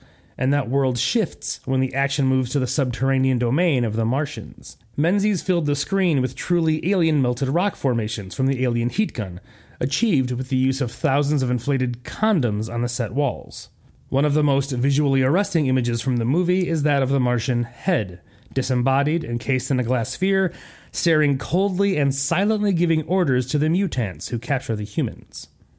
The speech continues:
We'll spoil the ending here to say that the humans are victorious, and David and his compatriots get away. Even his parents are saved once the alien implants can be removed from their necks. But as the flying saucer leaves, David wakes up,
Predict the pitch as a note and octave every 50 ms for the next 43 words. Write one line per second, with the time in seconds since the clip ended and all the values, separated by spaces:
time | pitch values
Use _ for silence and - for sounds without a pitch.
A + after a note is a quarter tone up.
0 | - - - F#3+ G#3+ A3 - - - - G#3 A3+ A#3 A3+ G#3+ F3 F#3 - F3+ F#3+
1 | F3+ D#3+ C#3 B2 B2 B2+ B2 B2 B2+ - - D#3 D3+ C#3+ C#3+ C#3 C#3+ D3 - -
2 | G3 F#3+ F#3 F3 E3+ E3 D#3+ E3+ E3+ - - F#3+ G3 D#3 A#2 G2 D2+ - - -
3 | - - - A#2+ A#2+ A#2+ C3 B2 B2 B2 B2 A#2 A2+ A2+ B2 A#2+ - C3+ B2+ -
4 | G3 G#3+ - - C3+ B2 B2 B2 - C3 A2 A2+ A#2 C#3 C#3 G#2+ F2 - - -
5 | - - - - - - - - - _ _ _ - - D#3 D3+ D3+ A#2 C#3+ C3
6 | - - - - G3 F#3+ E3 D3 - C#3 B2+ - - C#3+ B2+ B2+ C#3 D#3+ D3+ D3
7 | D3+ C3 C#3 C3 C3 - B2+ B2 B2 - C3+ C#3+ C#3+ D3 C#3 C3+ D#3+ F#3+ E3+ B2+
8 | C3+ B2+ B2 C3 C3+ - C#3+ B2+ B2+ B2 B2 B2+ D3+ F3 D#3 C3 B2+ B2+ - B2+
9 | A#2+ A#2+ A#2+ C3+ D#3 D#3+ - - - - - - - - - - - - _ -
10 | F3 F#3 F3+ - - - D3+ C3+ C#3 B2+ C3 C3+ C3+ - C#3+ C3 B2+ C3 B2+ B2
11 | - - C3+ A#2+ A#2+ - C3 A#2+ A#2 D3 F3 E3 B2+ A#2+ B2 C3+ C#3 - - -
12 | - - B2 A#2+ A2+ A2+ A2+ A2+ A2 - - - F3 C#3+ - - -